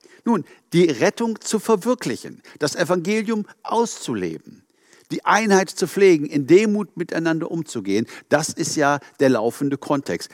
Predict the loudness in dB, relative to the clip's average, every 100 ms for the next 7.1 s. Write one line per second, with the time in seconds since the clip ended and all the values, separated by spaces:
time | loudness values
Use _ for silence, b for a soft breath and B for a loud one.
0 | B 2 2 -2 -8 -2 0 0 0 -2
1 | -4 -6 _ -10 -10 -10 _ _ _ _
2 | _ _ b b b b b b b b
3 | b b b _ _ _ 0 2 4 8
4 | 8 6 4 2 0 -2 2 2 2 0
5 | -2 0 2 0 0 4 4 4 0 -2
6 | -8 -4 -4 -2 -2 -2 -2 -4 -4 -4
7 | -10